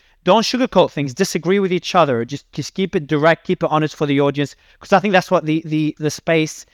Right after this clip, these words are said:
needs. But look, we're done with the intro. We're done with complimenting each other and, and blowing smoke up each other. So, Scott, maybe you can kick it off with a, a quick market overview. Um, where are we at now? And, and obviously keep it simple for the non-crypto guys, and, and, and then we'll go to the panel.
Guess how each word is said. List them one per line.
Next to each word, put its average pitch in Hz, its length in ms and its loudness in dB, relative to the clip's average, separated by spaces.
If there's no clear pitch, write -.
needs. 151 320 0
But - 320 0
look, 165 140 0
we're 180 140 2
done 220 280 4
with 220 140 0
the 185 180 0
intro. 180 400 2
We're 156 140 2
done 170 240 2
with 185 140 -4
complimenting 160 640 -2
each 147 240 -4
other 151 300 2
and, 147 160 -2
and 147 140 -6
blowing 143 260 0
smoke 147 400 -6
up 160 160 -2
each 156 160 -6
other. 143 260 0
So, 175 380 2
Scott, 202 440 2
maybe 185 220 0
you 214 60 -2
can 190 120 -8
kick 190 200 0
it 180 60 2
off 180 220 2
with 165 160 0
a, 160 220 0
a 156 120 2
quick - 340 -6
market 170 460 0
overview. 170 600 0
Um, 156 360 0
where 170 220 4
are 185 40 0
we 190 140 2
at 180 180 2
now? 156 340 2
And, 143 160 -6
and 151 120 0
obviously 147 200 -2
keep 175 180 -2
it 175 60 -6
simple 165 240 -4
for 160 100 -8
the 151 80 0
non-crypto 147 400 -2
guys, 156 380 2
and, 143 200 -4
and, 143 320 -4
and 151 120 -2
then 156 60 2
we'll 143 100 -2
go 147 120 4
to 139 80 0
the 143 80 -4
panel. 165 400 -2